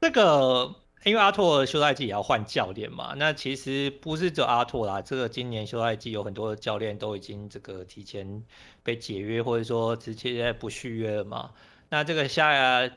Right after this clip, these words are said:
接下来的节目里面，我们可以跟大家分享一下N B A就是最近换交易一些传闻，跟这个我跟麦克对于这个N B A现在教练的这个想法啦。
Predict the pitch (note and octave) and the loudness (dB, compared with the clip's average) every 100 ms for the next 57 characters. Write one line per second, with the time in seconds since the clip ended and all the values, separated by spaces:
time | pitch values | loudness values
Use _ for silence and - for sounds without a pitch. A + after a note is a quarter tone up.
0 | - - C#3+ D3 C#3 A#2+ A#2 G#2+ G#2+ B2+ | -12 -4 -2 2 2 2 -2 -6 -8 -6
1 | G2 A2+ A2+ G2 A2+ A2+ A2+ A#2 A2 - | -6 -6 -6 -8 -8 -8 -4 -2 -2 -4
2 | A#2 A2+ A2 A2 A#2 G#2+ A#2+ A#2 A#2+ A2+ | -8 -8 -10 -10 -6 -4 -4 -6 -8 -6
3 | A2 A2 G#2+ - A2 G#2+ A2 A2 G#2+ A#2+ | -4 -4 -6 -8 -12 -8 -8 -6 -4 -4
4 | A2+ A2 A2 G#2+ F#2+ _ _ _ A#2 A#2 | -4 -4 -4 -6 -10 _ _ _ -14 -12
5 | - G2 A2 G#2 G#2+ A2+ A#2 A#2+ A2+ G#2+ | -10 -8 -6 -6 -8 -8 -8 -8 -6 -4
6 | G#2 G2 C3+ E3 E3+ D3+ B2 C3+ A2 G2+ | -4 -4 0 0 2 0 -2 -4 -4 -8
7 | A#2+ C3 A#2+ B2 C#3+ A#2 A2+ A#2+ G#2+ G#2+ | -6 -6 -4 -4 -2 -4 -2 -2 -2 -4
8 | G2+ F#2+ G#2 G2+ F#2+ - G2+ A#2 - G2+ | -6 -10 -10 -10 -10 -8 -8 -6 -8 -8
9 | A2+ | -10